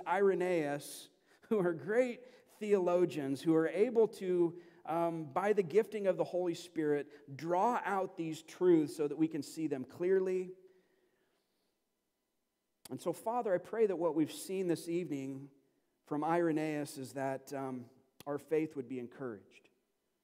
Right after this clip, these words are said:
that our strength would be solidified, that though we look around the world and we, we, it seems as if we see such a diverse teaching within the church that just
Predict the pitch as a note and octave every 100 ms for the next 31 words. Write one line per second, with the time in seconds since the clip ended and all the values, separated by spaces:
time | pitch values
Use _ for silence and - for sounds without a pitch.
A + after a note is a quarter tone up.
0 | _ _ _ _ _ _ _ - B2+ C#3
1 | C3+ - F3 F3+ E3 C#3+ D3 D3 D3 -
2 | - C3+ D3 D3 - G#2+ G2+ F#2 _ _
3 | _ _ _ _ _ _ _ _ - C3+
4 | B2+ D#3+ A#3 F3+ G#3+ F#3 E3 F3 F3+ D3
5 | C#3 E3+ D#3+ C#3 C#3 C#3+ C#3+ C#3 A2+ C3
6 | C#3 C#3 C3+ F3 - _ _ _ _ _
7 | - C#3+ E3 D#3 - - A#3 C#4+ C#4 F#3+
8 | D#3+ F#3 F3+ E3 D3 - F3 E3 F3 E3
9 | D3 B2 C3+ B2 G3 G#3+ G#3 - - _
10 | _ _ - - C4 C4+ - F3 D#3+ E3
11 | G#3 F3 - - C#4+ B3+ - D3 C#3+ F3+